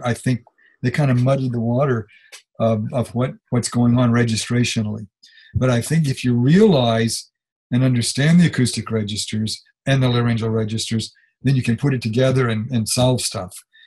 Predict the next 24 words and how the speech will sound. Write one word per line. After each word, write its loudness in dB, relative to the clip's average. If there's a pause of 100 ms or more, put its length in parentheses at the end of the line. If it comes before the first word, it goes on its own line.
and 0
fix -4
things. -8 (340)
So 0
there 0
isn't 4 (800)
a 4
muscular 2
adjustment -2 (920)
that 0
is -2 (520)
completely -2
distinct -2 (340)
that -2
we 0
could -6
call -2
a 0
middle 0
register, -2 (760)
but, 0 (240)
um, 0 (460)
there 2
are 2